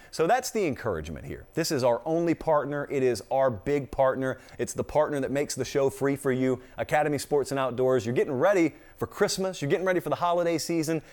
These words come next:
You're gonna have to buy new stuff anyway. A lot of you tailgate every weekend. The weather's changing. Your needs change. That's fine.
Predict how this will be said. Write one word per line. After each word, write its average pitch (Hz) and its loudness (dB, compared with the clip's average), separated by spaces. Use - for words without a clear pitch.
You're 131 -2
gonna 185 -2
have 180 -4
to 160 -6
buy 147 -4
new 147 -4
stuff 127 -2
anyway. 113 -2
A - -2
lot 143 2
of 151 -2
you 151 -2
tailgate 131 0
every 120 2
weekend. 117 0
The 98 -8
weather's 135 0
changing. 135 -2
Your 95 -4
needs 139 -2
change. 135 -2
That's - -10
fine. 220 -4